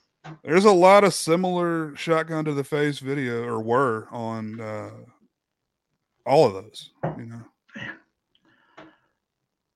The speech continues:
Speaker 1: I don't know.
Speaker 2: I
Speaker 1: I've just got, like, a morbid curiosity. I'm not, not, like, beating off to this shit. I just think it's
Speaker 2: No.
Speaker 1: like,
Speaker 2: Well,
Speaker 1: it's
Speaker 2: it's weird.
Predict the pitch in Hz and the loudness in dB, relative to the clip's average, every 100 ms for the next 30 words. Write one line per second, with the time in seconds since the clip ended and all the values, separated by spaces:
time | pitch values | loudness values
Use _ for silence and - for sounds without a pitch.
0 | _ _ _ _ _ _ _ _ _ _ | _ _ _ _ _ _ _ _ _ _
1 | _ _ _ _ _ _ _ _ _ _ | _ _ _ _ _ _ _ _ _ _
2 | _ _ - _ - - 226 110 135 208 | _ _ -20 _ -10 -4 -2 0 -2 2
3 | 220 185 160 110 117 113 101 110 107 107 | 6 6 4 4 2 2 -4 -8 -6 -6
4 | 117 113 131 127 131 131 123 120 120 123 | -8 -6 -2 -2 -4 -4 -2 -4 -6 -16
5 | 117 131 127 110 110 120 104 104 - 117 | -6 -2 -2 -2 -6 -6 -10 -12 -12 -12
6 | 110 113 113 110 - 117 104 120 113 110 | -12 -12 -12 -12 -12 -10 -8 -8 -8 -10
7 | 110 - _ _ _ _ _ - - - | -14 -20 _ _ _ _ _ -20 -20 -20
8 | - - 135 147 139 113 110 110 190 180 | -16 -6 0 0 0 -2 -4 0 0 0